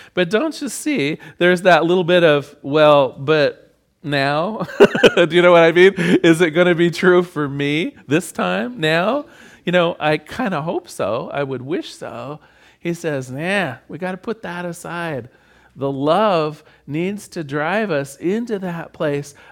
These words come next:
of accepting our good with some conviction, some fervor. And that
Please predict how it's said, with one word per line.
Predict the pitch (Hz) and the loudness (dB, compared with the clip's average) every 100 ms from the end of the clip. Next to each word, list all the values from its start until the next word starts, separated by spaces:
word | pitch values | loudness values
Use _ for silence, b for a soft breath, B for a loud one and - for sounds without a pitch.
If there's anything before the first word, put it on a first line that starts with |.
| - | -4
of | 151 151 | -4 -4
accepting | 143 - - 175 - - 175 139 - | -8 -10 -8 -8 -8 -12 -12 -12 -12
our | 135 139 | -8 -8
good | 127 131 123 | -6 -4 -4
with | 117 123 131 | -6 -10 -10
some | - 214 277 | -10 -10 -8
conviction, | 233 170 208 - 139 113 | -8 -6 -8 -10 -14 -12
some | - 151 160 | -10 -10 -10
fervor. | 156 180 190 175 117 107 B B B | -10 -4 -4 -2 -6 -8 B B B
And | 143 139 131 | -8 -6 -4
that | 147 185 202 | -2 -2 -6